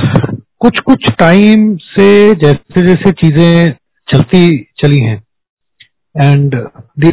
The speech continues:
ashram has played a very, very significant role in, you know, uh, ensuring that एक डिसिप्लिन तरीके से,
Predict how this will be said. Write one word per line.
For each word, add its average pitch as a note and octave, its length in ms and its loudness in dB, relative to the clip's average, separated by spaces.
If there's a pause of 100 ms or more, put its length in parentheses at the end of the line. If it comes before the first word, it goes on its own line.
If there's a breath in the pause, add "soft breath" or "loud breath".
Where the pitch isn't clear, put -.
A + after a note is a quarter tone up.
ashram F3+ 380 2
has G3 200 4
played F3 380 2
a E3+ 60 2
very, C#3 380 0
very F#3 260 2 (160)
significant E3+ 440 -2 (100)
role C#3+ 240 0 (100)
in, D3+ 60 0
you D3 200 0
know, F3 260 -4 (180)
uh, C#3 240 -2 (640 loud breath)
ensuring E3+ 640 2
that F3 160 2 (240)
एक D3+ 140 -4
डिसिप्लिन G3 560 0
तरीके D3+ 460 -2
से, D3 360 0